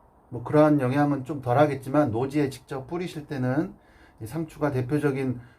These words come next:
광발화, 아, 작물이기 때문에 발화가 되려면 햇볕이 충분히 들어가야만,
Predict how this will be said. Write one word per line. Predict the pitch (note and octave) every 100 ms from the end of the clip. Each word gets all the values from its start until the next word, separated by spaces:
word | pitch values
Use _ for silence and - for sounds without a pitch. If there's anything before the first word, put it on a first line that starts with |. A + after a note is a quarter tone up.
| _
광발화, | A#2+ B2+ C#3+ B2+ A#2 A#2+ C3+ B2+ A2+ - - _ _ _ _ _ _ _
아, | A2 A2
작물이기 | A#2 B2 C#3+ C#3 B2+
때문에 | A#2+ A2 B2 D#3 F#2+ - - - -
발화가 | - C3 D#3 D#3+
되려면 | D3 C3+ C3 C3 D3+ F3 - _ _ _
햇볕이 | E3+ G3 E3+ D#3+
충분히 | G3+ G3 F3+ F3 E3+ E3+ E3
들어가야만, | C3+ C#3+ C#3+ C#3 C3 C3 C3 C3